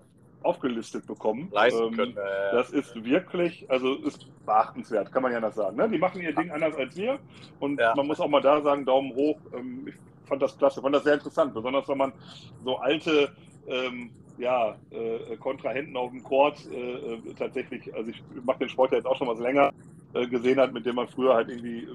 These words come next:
Speaker 1: sowohl Ligaspiele als auch irgendwelche Turniere bestritten hat, äh, die man aber schon länger nicht mehr auf dem Squashcourt leider, äh, sieht und deswegen war das eine schöne Erinnerung. Also
Speaker 2: Ja.
Speaker 1: lohnt sich auf jeden Fall, jeder, der die Möglichkeit hat, da mal vorbeizugehen, äh, da, da mal, wie gesagt, mal,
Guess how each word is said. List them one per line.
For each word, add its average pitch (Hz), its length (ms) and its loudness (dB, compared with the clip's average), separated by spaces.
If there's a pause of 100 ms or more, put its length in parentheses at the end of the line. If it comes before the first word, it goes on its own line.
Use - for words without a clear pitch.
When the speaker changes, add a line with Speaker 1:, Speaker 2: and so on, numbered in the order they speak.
(140)
Speaker 1:
sowohl 117 280 -4
Ligaspiele 123 540 4
als 113 160 2
auch 117 120 -4
irgendwelche 120 360 -8
Turniere 123 380 -4
bestritten - 420 -10
hat, 120 180 0 (380)
äh, 107 140 6
die 110 100 -8
man 123 160 2
aber 120 160 4
schon 120 160 -4
länger 123 220 4
nicht 120 180 -6
mehr 117 120 2
auf 113 80 4
dem 110 60 -10
Squashcourt 117 440 -2
leider, 117 260 4
äh, - 580 -16
sieht 147 340 -6
und 120 360 -12 (140)
deswegen 113 260 -8
war 113 100 0
das 113 160 -2
eine 113 240 -12
schöne 143 280 -2
Erinnerung. 117 480 0 (300)
Also 110 200 0
Speaker 2:
Ja. 113 160 10
Speaker 1:
lohnt 170 120 6
sich 147 140 4
auf 131 160 6
jeden 143 260 0
Fall, 139 380 2 (320)
jeder, 139 180 -4
der 139 140 0
die 131 80 -6
Möglichkeit 135 400 -6
hat, 127 100 -4
da 135 80 0
mal 123 160 -4
vorbeizugehen, 127 1120 -8
äh, 113 520 -8
da, 110 240 -2
da 110 120 0
mal, 104 280 0 (160)
wie 104 100 -8
gesagt, 95 340 -6
mal, 95 180 -6